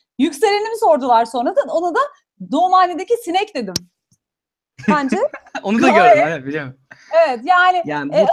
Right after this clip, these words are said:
Speaker 1: öyle. Benim, benim burcum, e, şey,
Speaker 2: İç
Speaker 1: e,
Speaker 2: hikaye
Speaker 1: e,
Speaker 2: onun.
Speaker 1: ebem.
Speaker 2: Bir gün
Speaker 1: Evet,
Speaker 2: ama bir
Speaker 1: ebem.
Speaker 2: şey diyeyim mi? O Rezzan Kiraz'ı alsam çok efsane olur. Kendi kanıma alayım. O kadın çok değişik bir kadın. Tanışmak istiyorum ya. Ayrı bir dünya.
Speaker 1: E, evet, evet. O farklı, farklı bir kadın.
Speaker 2: Değişik
Speaker 1: Ama
Speaker 2: bir kadın
Speaker 1: tabii
Speaker 2: yani.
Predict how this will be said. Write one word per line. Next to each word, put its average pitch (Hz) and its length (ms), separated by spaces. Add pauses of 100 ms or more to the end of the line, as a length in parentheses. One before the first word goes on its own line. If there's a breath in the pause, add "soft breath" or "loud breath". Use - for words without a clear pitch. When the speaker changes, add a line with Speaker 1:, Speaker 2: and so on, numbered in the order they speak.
(140)
Speaker 1:
öyle. 254 300
Benim, 349 220
benim 359 280
burcum, 302 320 (260)
e, 285 280
şey, 277 300 (1040)
Speaker 2:
İç 175 220
Speaker 1:
e, 165 40
Speaker 2:
hikaye 156 280
Speaker 1:
e, 139 40
Speaker 2:
onun. 135 80
Speaker 1:
ebem. - 120 (640)
Speaker 2:
Bir 185 60
gün 202 100
Speaker 1:
Evet, 294 40
Speaker 2:
ama 277 120
bir - 40
Speaker 1:
ebem. 233 60
Speaker 2:
şey 277 160
diyeyim 247 200
mi? 151 60
O 160 120
Rezzan 175 320
Kiraz'ı 185 320
alsam 190 220
çok 175 180
efsane 147 280
olur. 139 120
Kendi 165 300
kanıma 165 300
alayım. 120 340
O - 100
kadın 277 260
çok 247 200
değişik - 340
bir 196 60
kadın. 131 280
Tanışmak 190 400
istiyorum 175 380
ya. 117 240
Ayrı 180 280
bir 151 60
dünya. 123 280 (260)
Speaker 1:
E, 277 300
evet, 330 180
evet. 277 220
O 277 240
farklı, 269 400
farklı 277 320
bir 285 40
kadın. 233 120
Speaker 2:
Değişik 202 220
Speaker 1:
Ama 719 80 (100)
Speaker 2:
bir - 60
kadın 659 140
Speaker 1:
tabii 311 100
Speaker 2:
yani. - 100